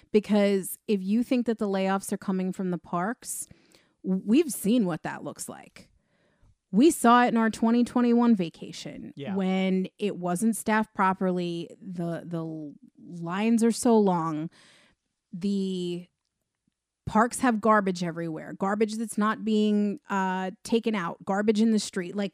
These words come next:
Speaker 1: we saw it happen.
Speaker 2: Garbage floating in, in the waters of the Jungle Cruise.
Speaker 1: Uh, cutbacks on mousekeeping. Um,
Speaker 2: Mm-hmm.
Speaker 1: it, it's everything. It's a snowball effect.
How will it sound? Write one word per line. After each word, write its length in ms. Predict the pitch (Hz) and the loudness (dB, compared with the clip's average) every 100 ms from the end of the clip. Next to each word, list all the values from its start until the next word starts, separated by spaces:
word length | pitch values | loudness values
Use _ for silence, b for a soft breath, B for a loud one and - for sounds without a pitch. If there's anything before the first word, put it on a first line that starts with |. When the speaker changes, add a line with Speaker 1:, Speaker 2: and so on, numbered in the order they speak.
| - | -8
Speaker 1:
we 220 | 190 277 | -4 -4
saw 340 | - 214 262 | -2 0 2
it 80 | 269 | 2
happen. 300 | 269 311 196 | 0 0 0
Speaker 2:
Garbage 340 | 143 147 147 - | -2 -2 -6 -10
floating 560 | - 156 156 165 160 | -6 -2 0 -2 -6
in, 320 | 156 151 156 | -6 -6 -8
in 320 | - 151 147 147 | -6 -6 -4 -6
the 160 | 139 | -6
waters 840 | 135 139 143 135 139 143 147 143 151 | -8 -10 -10 -4 -2 -2 -2 -4 -2
of 260 | 143 139 135 | -4 -4 -6
the 200 | 139 127 | -6 -4
Jungle 400 | 143 143 139 135 | -2 -2 -2 -2
Cruise. 520 | 151 135 101 110 - _ | -2 -2 -4 -14 -20 _
Speaker 1:
Uh, 500 | 214 202 196 190 175 - _ _ - | 6 8 8 6 2 -4 _ _ -10
cutbacks 560 | - 240 - 233 233 - | 2 2 4 4 4 2
on 160 | 240 | 4
mousekeeping. 840 | 226 226 - - 175 - 143 - 185 _ _ _ _ _ | 4 2 0 -4 -6 -6 -10 -12 -16 _ _ _ _ _
Um, 580 | 208 196 185 185 180 170 _ | 2 4 2 0 -2 -6 _
Speaker 2:
Mm-hmm. 80 | 262 | 0
Speaker 1:
it, 120 | 208 285 | 2 0
it's 160 | 220 | 0
everything. 400 | 285 240 202 190 | 0 2 0 -2
It's 100 | 180 | -4
a 40 | 202 | -4
snowball 380 | - 226 214 196 | -2 0 2 0
effect. 280 | 190 185 | -2 -8